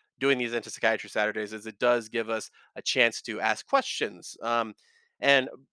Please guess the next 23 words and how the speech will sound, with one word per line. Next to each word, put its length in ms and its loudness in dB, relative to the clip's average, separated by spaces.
you 160 2
know, 220 6
eh, 160 2
the 100 4
more 220 6
you, 720 0
uh, 180 0
uh, 100 0
the 80 2
more 180 6
we 140 -2
demonize 460 4
the 60 -10
community 280 0
and 260 0
the 100 0
more 200 6
they, 260 4
the, 300 -6
this 240 -6
community 440 -4
demonizes, 880 -2
um, 680 0